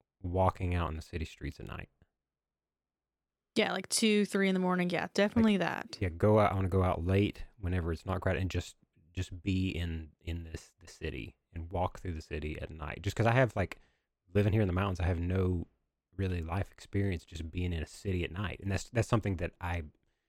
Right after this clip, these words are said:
Speaker 1: really enjoyed, and I just kinda have a fascination with, um, because I've never been able to do it. So that's something I would definitely do, is just to spend,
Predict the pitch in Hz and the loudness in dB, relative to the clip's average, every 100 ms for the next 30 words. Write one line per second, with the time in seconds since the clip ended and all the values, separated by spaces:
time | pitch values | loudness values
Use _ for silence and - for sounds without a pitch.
0 | _ _ 117 110 110 98 78 78 90 87 | _ _ 0 4 4 4 0 -2 -2 -2
1 | 76 - 85 85 78 - 87 - 87 82 | -4 -4 -4 -4 -4 -4 -4 -2 -4 -2
2 | 78 76 - _ _ - 87 - 85 85 | -4 -6 -8 _ _ -8 -6 -4 -4 -4
3 | - - 73 - _ _ _ _ _ _ | -6 -8 -8 -12 _ _ _ _ _ _
4 | _ _ _ 78 78 87 78 82 82 76 | _ _ _ -6 -2 0 0 -2 -2 -2
5 | 80 73 73 82 80 67 - _ - 85 | -4 -4 -6 -4 -4 -4 -8 _ -8 -4
6 | 76 76 - _ _ _ _ - 101 - | -4 -6 -10 _ _ _ _ -4 -4 -2
7 | 92 85 82 78 82 - 82 78 80 78 | -4 -2 -4 -4 -4 -4 -6 -4 -2 -4
8 | - - - 80 - 90 85 80 76 | -8 -20 -14 -14 -10 -6 -6 -6 -10